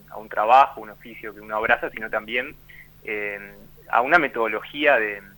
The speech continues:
de lectura y una forma, digamos, para, para poner a trabajar el pensamiento, ¿no? Eh, esto lo, lo aclaro porque, eh, intenté en, en, en ese escrito que, que les agradezco que hayan mencionado y leído y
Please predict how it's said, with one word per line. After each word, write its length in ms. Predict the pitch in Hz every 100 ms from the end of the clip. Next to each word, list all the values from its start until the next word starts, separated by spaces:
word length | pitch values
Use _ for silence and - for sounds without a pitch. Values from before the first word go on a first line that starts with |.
| - -
de 120 | - 104
lectura 760 | 101 - 160 151 127 113 - - - - -
y 60 | 117
una 100 | 117
forma, 540 | - 127 127 110 104 -
digamos, 340 | 113 110 120 -
para, 400 | 107 104 104 101 -
para 180 | 113 110
poner 200 | 117 123
a 40 |
trabajar 360 | 113 107 - 123
el 100 | 113
pensamiento, 720 | 107 104 120 160 139 110 101
¿no? 240 | 104 156 - - - - -
Eh, 340 | 117 110 110 117
esto 180 | 156 175
lo, 180 | 143 123
lo 100 | 123
aclaro 320 | 117 143 170
porque, 320 | 135 113 107 104 - - -
eh, 300 | 113 107 104 -
intenté 580 | 113 110 107 131 127 127
en, 120 | 110
en, 360 | 104 117 104 - - - - - -
en 60 | 104
ese 140 | 107
escrito 400 | 104 120 113 110
que, 300 | 110 101 101 -
que 100 | -
les 120 | 104 110
agradezco 480 | 110 113 - 113
que 80 | 101
hayan 220 | 107 107
mencionado 580 | 104 - 107 113 113 110
y 60 | 101
leído 340 | 104 110 110
y 160 | 104